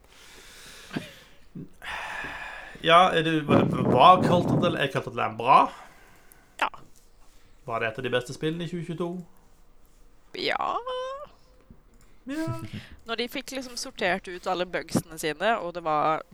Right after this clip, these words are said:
Speaker 2: playable, eh, så var det jo riktig så fornøyelig. Eh, men det tok jo en stund, så jeg hadde jo en ganske lang pause for jeg ikke spilte det i hele tatt, fordi det krasjet hele tiden.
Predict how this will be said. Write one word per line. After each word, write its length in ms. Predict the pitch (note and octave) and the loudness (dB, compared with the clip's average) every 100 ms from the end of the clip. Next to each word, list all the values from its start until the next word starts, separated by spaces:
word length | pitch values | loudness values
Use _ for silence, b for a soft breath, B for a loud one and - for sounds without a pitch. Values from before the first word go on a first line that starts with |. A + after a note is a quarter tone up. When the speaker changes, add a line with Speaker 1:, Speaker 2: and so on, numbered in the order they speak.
| - | -4
Speaker 2:
playable, 480 | D#3+ D3 D#3+ D4+ F#4+ - - b b b b | -2 0 -2 -6 -8 -14 -18 b b b b
eh, 560 | A3 A3 G#3+ G#3+ G#3+ A3 | -6 -4 -2 -2 -2 -4
så 160 | - | -4
var 160 | A3 E3 | -2 -2
det 80 | D#3+ | -2
jo 80 | D#3+ | -6
riktig 400 | E3 - C3 C#3 | -6 -8 -10 -8
så 120 | C#3 C#3 C3+ C#3 F2+ | -10 -8 -6 -4 -6
fornøyelig. 540 | D#3 - E3 D3+ E3+ D4 - - - - - b b b b b - | -8 -14 -10 -8 -6 -8 -12 -20 -20 -20 -20 b b b b b -10
Eh, 260 | F#3+ F3 | -6 -4
men 120 | F3+ F#3 | -6 -8
det 120 | - | -10
tok 200 | F3+ - | -12 -12
jo 60 | G3+ | -12
en 80 | |
stund, 240 | - - A3 - | -10 -12 -12 -16
så 180 | - F#3 | 2 6
jeg 80 | |
hadde 160 | F#3+ E3+ | 6 4
jo 80 | F3 | -2
en 80 | F3+ | -4
ganske 240 | F3 F#3+ | -4 0
lang 160 | D3 E3 | 0 0
pause 280 | F3 C#3+ - | -2 -2 -4
for 80 | D#3+ | -6
jeg 120 | E3 | -6
ikke 100 | - | -8
spilte 360 | - E3+ - D3 | -8 -10 -8 -6
det 80 | D#3 | -2
i 40 | |
hele 100 | D#3 | -2
tatt, 200 | D#3 F3 - | -2 -4 -6
fordi 160 | D3+ | -10
det 80 | D#3 | -8
krasjet 320 | - - - | -6 -4 -2
hele 160 | - - | -4 -4
tiden. 240 | - G3+ | -4 -4